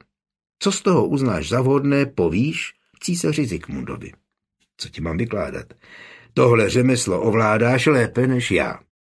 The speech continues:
Jste příliš laskaví k mým nepatrným schopnostem, můj pane.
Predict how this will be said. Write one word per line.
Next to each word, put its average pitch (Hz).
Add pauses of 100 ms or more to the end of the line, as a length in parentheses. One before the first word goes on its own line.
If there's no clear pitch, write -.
(840)
Jste -
příliš 101
laskaví 87 (280)
k -
mým 85
nepatrným 85
schopnostem, 85
můj 82
pane. 87